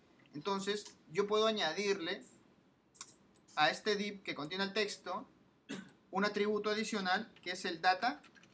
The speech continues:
data sal delay,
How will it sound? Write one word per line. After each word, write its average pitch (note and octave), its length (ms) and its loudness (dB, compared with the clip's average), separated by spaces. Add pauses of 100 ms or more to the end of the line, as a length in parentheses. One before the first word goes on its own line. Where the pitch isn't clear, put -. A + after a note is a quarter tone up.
(1300)
data F#3+ 300 2
sal G3 400 4 (1120)
delay, G#3+ 520 2